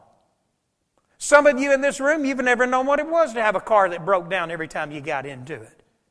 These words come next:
Some of you in this room, you've never had a health problem. Basically, you look around and say, "You know, I've always been pretty healthy." Well, you see, in that situation, that person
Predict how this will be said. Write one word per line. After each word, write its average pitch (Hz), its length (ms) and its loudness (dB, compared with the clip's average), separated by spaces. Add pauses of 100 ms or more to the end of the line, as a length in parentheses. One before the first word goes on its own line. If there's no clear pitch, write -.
(800)
Some 339 320 6
of 330 120 4
you 302 140 2
in 269 120 0
this 247 180 0
room, 294 220 2
you've 339 180 0
never 277 240 2
had 269 160 2
a 285 60 0
health 302 420 -4
problem. 123 540 -4 (800)
Basically, 240 640 4
you 294 240 -2
look 285 180 8
around 240 200 -2
and 220 80 -8
say, 240 120 -2
"You 285 160 -2
know, 285 120 4
I've 330 220 6
always 269 360 6
been 277 240 0
pretty 302 220 -4
healthy." 302 580 -6 (1500)
Well, 320 240 6
you 247 180 -2
see, 311 380 -4 (240)
in 247 280 2
that 311 280 6
situation, 247 1120 0
that 302 300 2
person 269 580 0